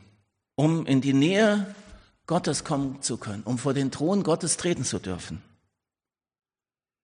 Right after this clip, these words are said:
Im Grunde nichts. Das ist ja gerade das Evangelium. Das ist die gute Nachricht. Und in Offenbarung drei, Vers zwanzig ist das auf den Punkt gebracht. Dort spricht Christus:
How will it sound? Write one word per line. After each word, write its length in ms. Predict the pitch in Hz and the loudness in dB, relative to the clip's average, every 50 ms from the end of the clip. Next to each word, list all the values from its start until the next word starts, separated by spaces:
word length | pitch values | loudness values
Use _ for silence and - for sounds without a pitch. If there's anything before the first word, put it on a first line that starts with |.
| _ _ _ | _ _ _
Im 100 | - - | -6 -6
Grunde 320 | - - 113 117 139 170 | -2 0 2 2 4 6
nichts. 420 | 180 190 196 190 - - - - - | 6 6 6 6 4 2 0 0 2
Das 180 | - 113 - | 2 2 2
ist 200 | - - 202 - | 6 6 6 6
ja 100 | - 185 | 6 6
gerade 380 | 175 - - 135 143 - 151 151 | 2 0 0 0 0 0 0 -2
das 220 | 143 147 135 - | 0 0 2 2
Evangelium. 580 | - 123 - - 135 127 117 120 113 107 101 104 | 0 0 -2 -4 -4 -4 -4 -4 -4 -6 -6 -6
Das 160 | 107 110 - | -6 -6 -4
ist 180 | - - - - | -2 -2 -2 -2
die 80 | 120 | -2
gute 300 | 113 - 120 117 - 123 | -4 -4 -4 -2 0 0
Nachricht. 480 | 113 107 107 107 104 - 101 92 - - - - _ - - - - - - - | 0 0 0 -4 -6 -8 -10 -12 -12 -14 -20 -20 _ -20 -20 -18 -18 -18 -12 -6
Und 120 | - 117 | 0 2
in 100 | 151 143 | 2 4
Offenbarung 680 | - 175 180 - 202 180 160 170 165 196 196 202 196 165 | 6 4 4 4 2 4 6 8 8 8 8 6 6 4
drei, 300 | - - 143 160 190 233 | 4 6 6 8 8 8
Vers 300 | - - 175 151 - - | 6 4 4 4 4 4
zwanzig 420 | - 165 170 214 233 - 190 175 | 4 4 4 4 2 0 -2 -2
ist 160 | 185 160 - - | 0 0 2 2
das 160 | 160 - - | 0 0 0
auf 120 | 143 - | 0 0
den 160 | - 156 143 | 0 0 0
Punkt 260 | 139 - - 185 220 202 | 2 2 2 2 2 2
gebracht. 400 | 151 - - - 113 113 - - | 2 0 0 0 -2 -2 -2 0
Dort 200 | - 147 156 151 | 2 2 2 2
spricht 340 | - - - 165 139 - - | 0 -2 -2 -2 -2 -2 -2
Christus: 460 | - - 185 190 - - 190 180 175 | -2 0 0 0 0 0 0 0 0